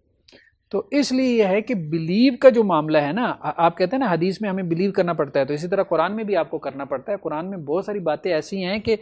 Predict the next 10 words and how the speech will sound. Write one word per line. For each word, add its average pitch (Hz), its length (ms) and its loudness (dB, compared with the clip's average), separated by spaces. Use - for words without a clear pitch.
बगैर 175 440 8
ईमान 190 460 0
लाए 170 340 4
उनको 190 280 -4
मानना 160 500 -4
मुमकिन 156 580 -8
नहीं 107 180 -12
है, 95 120 -20
ठीक - 140 -20
है। 214 100 -10